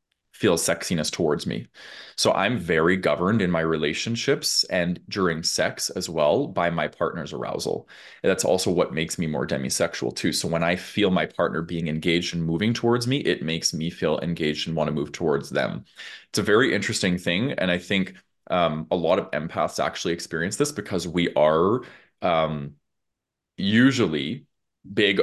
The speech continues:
O, little s, right? Little self, big other. We have a very other-centric focus. And until you develop a stronger sense of self, and I would say that's more of an empath that has codependency and struggles with that, but a lot of empaths struggle with that throughout their life.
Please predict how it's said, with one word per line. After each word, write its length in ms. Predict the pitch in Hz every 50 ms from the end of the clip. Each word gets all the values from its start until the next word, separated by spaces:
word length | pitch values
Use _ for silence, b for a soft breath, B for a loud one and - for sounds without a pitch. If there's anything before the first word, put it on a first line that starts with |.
| -
O, 400 | 87 90 80 82 85 98 117 - -
little 300 | 92 92 82 82 82 78
s, 320 | 65 64 - - - -
right? 260 | - 82 80 85 - -
Little 240 | 90 90 90 98
self, 420 | 98 - - 101 82 80 80 - - -
big 180 | 87 82 - -
other. 180 | - 71 73 69
We 160 | 69 80 76
have 100 | - -
a 80 | 76 78
very 460 | 85 87 90 78 82 85 85 - -
other-centric 580 | 82 80 82 78 - - 78 78 - - 76 -
focus. 540 | - - 78 78 - 131 160 190 - - B B B B B B
And 120 | B 95 92
until 320 | 87 87 - - 107 98
you 140 | 98 92 92
develop 420 | 82 90 82 87 85 82 82 82
a 60 | 95 92
stronger 300 | - - 85 80 80 80
sense 240 | - 82 80 78
of 100 | - 80
self, 460 | - - - 85 78 80 85 - - - B B B
and 100 | 139 139
I 60 | 151
would 100 | 165 175
say 120 | 165 180 156
that's 260 | 135 135 139 - -
more 220 | 123 113 117 117
of 80 | 110 101
an 80 | 95 90
empath 340 | 90 92 92 101 90 85
that 140 | - 90 -
has 240 | - - 85 85 -
codependency 920 | - - 95 90 87 - - - 82 82 80 80 - - - 87 82 82
and 120 | 82 80 85
struggles 320 | - - 80 80 82 85
with 100 | 90 -
that, 240 | - 82 80 - -
but 80 | - 90
a 60 | 85
lot 340 | 78 80 82 78 78 80 82
of 100 | 82 80
empaths 360 | 76 76 85 - - 69 65
struggle 320 | - - - 80 78 90 101
with 160 | 113 113 117
that 240 | - 117 131 - -
throughout 240 | - 104 101 98
their 140 | - 107 104
life. 320 | 104 104 117 160 190 -